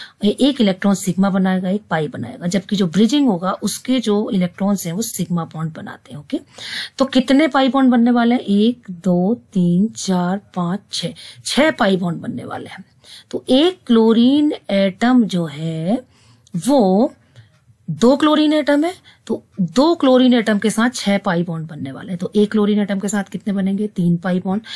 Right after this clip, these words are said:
So three pi bond बनेंगे। तो तीन orbital को छोड़ दीजिए और दूसरे में भी तीन electron छोड़ दीजिए, बाकी जो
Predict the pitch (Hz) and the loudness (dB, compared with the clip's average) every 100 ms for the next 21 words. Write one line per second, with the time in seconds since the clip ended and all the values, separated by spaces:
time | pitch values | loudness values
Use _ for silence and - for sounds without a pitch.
0 | - - 269 - 247 311 339 254 202 208 | -14 -4 -4 -2 2 2 2 2 2 2
1 | 185 185 190 175 165 160 156 160 208 208 | 0 0 0 -2 -4 -6 -6 -2 -2 -2
2 | 180 226 240 277 - 185 175 180 180 175 | -2 2 2 2 0 -2 -2 -2 -2 -4
3 | 170 165 175 208 220 196 220 247 247 - | -8 -6 -2 0 0 0 0 0 -2 -20
4 | - - - 214 180 220 226 269 254 202 | -20 -10 0 2 4 2 2 2 4 2
5 | 202 196 185 180 175 180 170 160 185 208 | 0 0 0 0 -4 -4 -4 -4 -4 -2
6 | 220 208 214 220 180 165 180 170 | -2 -2 -4 -4 -4 -6 -6 -8